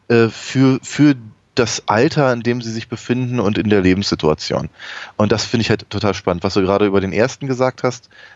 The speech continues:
äh, äh, trifft mich oder hat mich eben damals auch so getroffen, dass ich mir gedacht habe, okay, ich glaube, ich hätte ihn damals sehen müssen, weil ich damals eben ziemlich genau so,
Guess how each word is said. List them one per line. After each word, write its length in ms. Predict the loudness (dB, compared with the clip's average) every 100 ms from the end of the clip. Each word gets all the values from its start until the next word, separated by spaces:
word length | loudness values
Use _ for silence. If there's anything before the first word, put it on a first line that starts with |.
| _ 2
äh, 340 | 4 4 2
äh, 60 | 0 -6 -10 -10 -14 -18 -18 -18 -20 _ _ _ _ _
trifft 500 | -4 -2 -4 -8 -6
mich 280 | -2 0 2
oder 140 | 2
hat 120 | 2 -2
mich 120 | -2
eben 120 | 0
damals 280 | 2 0 0
auch 200 | 0 0
so 140 | -4
getroffen, 400 | -6 -4 -4 -2
dass 80 | -2
ich 40 | -2
mir 60 |
gedacht 220 | -4 -4 -4
habe, 100 | -6 -10 _ _
okay, 240 | 0 2
ich 140 | 2 0
glaube, 180 | 0 0
ich 100 | -2
hätte 160 | -2
ihn 100 | -2
damals 380 | 0 0 0 -2
sehen 220 | -2 -2
müssen, 300 | -2 -4 -6 -10 _ _ _ _ _ _ _ -6
weil 200 | 0 2
ich 120 | 2
damals 340 | 0 0 -2
eben 200 | -6 -8
ziemlich 280 | -8 -10 -4
genau 280 | -2 0 0
so, 400 | -2 0 0